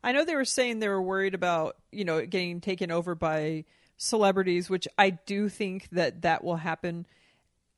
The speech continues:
for a while. But I think kind of, I think it was what Daniel was saying. In a way, he was kind of saying that it's, the novelty will probably wear off because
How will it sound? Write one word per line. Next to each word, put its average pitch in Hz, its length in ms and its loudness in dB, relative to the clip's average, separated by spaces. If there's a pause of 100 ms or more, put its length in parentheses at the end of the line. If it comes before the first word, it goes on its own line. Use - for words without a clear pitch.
for 190 240 0
a 170 60 2
while. 170 420 4
But 185 180 0
I 175 100 0
think - 560 -10 (260)
kind 339 280 -6 (100)
of, 262 180 -18
I - 80 -14
think 247 200 -10
it 294 40 -4
was 214 120 -8
what 175 140 -8
Daniel 175 340 -6
was 160 100 -6
saying. 165 420 -8 (1200)
In 214 100 0
a 208 80 2
way, 196 240 2
he 190 140 0
was 180 120 -4
kind 185 200 -4
of 175 60 -6
saying 175 260 -6
that 160 180 -6
it's, - 320 -8 (580)
the 220 120 4
novelty 202 520 2
will 226 140 2
probably 185 420 -2
wear 165 320 -2
off 170 340 -2
because 185 720 -4